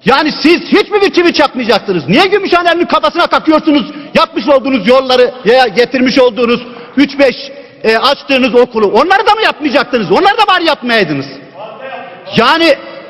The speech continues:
bakın şimdi madenciler altı yüz tane insan orada işsiz kalmışlar arkadaşlar. Şu anda altı yüz tane otuz üç bin nüfuslu bir ilde altı yüz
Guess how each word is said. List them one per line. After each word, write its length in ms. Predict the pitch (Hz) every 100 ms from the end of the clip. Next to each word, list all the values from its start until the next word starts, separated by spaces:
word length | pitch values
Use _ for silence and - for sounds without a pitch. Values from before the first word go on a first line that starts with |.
| - 254
bakın 360 | 302 349 269 - - - - - -
şimdi 280 | 311 330 339 320 - - - - - -
madenciler 960 | 196 294 294 302 311 233 302 302 339 220 233
altı 380 | 302 294 -
yüz 240 | 349 302 -
tane 340 | 302 294 285 240
insan 460 | 294 285 311 294
orada 360 | 269 277 294 330
işsiz 360 | 302 - 294 -
kalmışlar 380 | 262 190 - 208
arkadaşlar. 500 | 196 185 - 127 - - - - - - -
Şu 280 | - - 311
anda 400 | 339 302 269 233
altı 340 | 254 302 220
yüz 220 | 359 302 -
tane 400 | 277 269 262 - - -
otuz 320 | 285 302 311 330
üç 320 | 349 - 311
bin 340 | 302 269 -
nüfuslu 520 | 262 294 294 - 339
bir 220 | 294 294 - - - - - -
ilde 520 | 285 285 262 262 156 - - -
altı 360 | 262 294 -
yüz 260 | 339 339